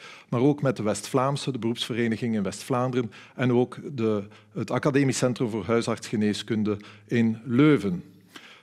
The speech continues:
Het resultaat daarvan is die map. Die map die ik u graag even laat zien, een vrij dikke map, eh, waar een aantal elementen in staan en die zijn toch wel, eh, belangrijk. Enerzijds is er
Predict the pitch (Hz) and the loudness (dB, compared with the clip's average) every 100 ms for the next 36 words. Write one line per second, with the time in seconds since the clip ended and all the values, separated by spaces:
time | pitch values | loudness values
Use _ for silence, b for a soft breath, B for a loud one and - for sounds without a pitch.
0 | _ - 151 147 139 170 165 143 117 113 | _ 2 4 4 4 4 2 0 0 0
1 | 110 104 127 - - 101 101 92 190 - | 0 2 2 0 -6 -4 0 2 0 -2
2 | - - B B B - 123 143 143 - | -14 -14 B B B -4 0 0 0 -10
3 | - 180 113 117 101 101 101 123 120 104 | -12 -8 -2 0 0 -2 -4 0 0 0
4 | 113 101 104 117 - 202 202 196 B B | -2 0 0 0 2 6 6 6 B B
5 | B - 113 104 101 107 90 156 180 180 | B -4 -2 0 0 0 4 4 4 4
6 | 180 175 - B B B 208 135 131 127 | 2 -2 -8 B B B -2 2 4 2
7 | 131 113 123 143 147 120 143 123 120 131 | 0 0 2 2 0 -2 -2 0 0 2
8 | 123 123 117 110 147 147 127 151 147 - | 2 4 4 4 2 2 2 4 2 2
9 | 131 117 123 113 B - 123 113 110 104 | 2 2 0 -4 B -4 0 2 2 0
10 | - 120 107 123 123 113 98 - 127 143 | 0 0 0 -2 0 0 -2 -8 -10 -6
11 | 110 101 95 117 160 165 156 151 - B | -4 -2 0 2 4 4 2 0 -8 B
12 | B 156 151 151 117 107 98 - B - | B 4 6 4 4 2 2 -2 B -2
13 | - 131 127 95 | 0 2 0 -2